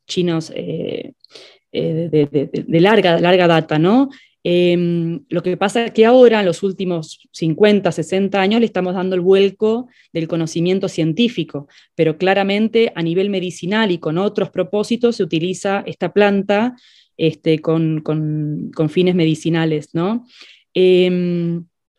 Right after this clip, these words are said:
la planta tiene tres subespecies. Dentro de la cannabis sativa tenemos la sativa sativa, la sativa indica, la sativa ruderalis.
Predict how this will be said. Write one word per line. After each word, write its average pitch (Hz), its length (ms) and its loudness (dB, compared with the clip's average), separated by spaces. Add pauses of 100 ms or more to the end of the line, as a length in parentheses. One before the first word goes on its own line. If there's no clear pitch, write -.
(420)
la 190 200 0
planta 247 320 2
tiene 220 300 2
tres 233 220 0
subespecies. 220 920 -4
Dentro 196 340 -4
de 202 60 0
la 185 260 -6
cannabis 180 360 -2
sativa 226 380 -2
tenemos 185 340 -2
la 165 120 -6
sativa 190 400 0
sativa, 233 480 2
la 190 80 0
sativa 196 380 -2
indica, 226 500 2
la 185 80 -2
sativa 185 380 -4
ruderalis. 214 760 2